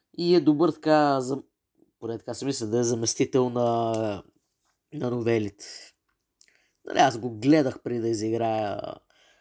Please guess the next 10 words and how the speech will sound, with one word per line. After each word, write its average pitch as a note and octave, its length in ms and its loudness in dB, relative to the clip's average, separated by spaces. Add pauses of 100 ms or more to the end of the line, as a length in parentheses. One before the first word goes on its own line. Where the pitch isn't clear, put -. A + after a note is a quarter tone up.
(920)
Megami A#2 560 -2
Tensei, C3+ 640 0 (1500)
за A#2+ 460 0
да A#2 180 0
не A2+ 80 0
влизам B2+ 360 0
напълно A#2+ 400 -4
сляпо A2 480 -2
в - 80 -12
играта. G2+ 440 -2